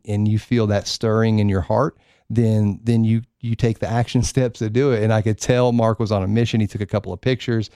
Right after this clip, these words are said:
and then I, I know that your wife is jumping all over it. But l-, back to Susanna's house, you know, when you walk into the home,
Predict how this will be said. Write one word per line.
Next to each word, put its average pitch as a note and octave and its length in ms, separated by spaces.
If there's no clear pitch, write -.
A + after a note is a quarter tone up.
and A2+ 140
then A2 80
I, G#2 240
I - 40
know A2 320
that G2 200
your G2+ 140
wife G2+ 320
is F#2+ 120
jumping G2 340
all F#2+ 160
over A2 240
it. G2+ 80
But A#2+ 160
l-, C#3 160
back D3+ 300
to B2+ 400
Susanna's A#2+ 480
house, F#2+ 260
you A#2+ 60
know, A2+ 120
when A#2 140
you A#2 100
walk E3+ 320
into A#2+ 360
the F#2+ 120
home, F#2 460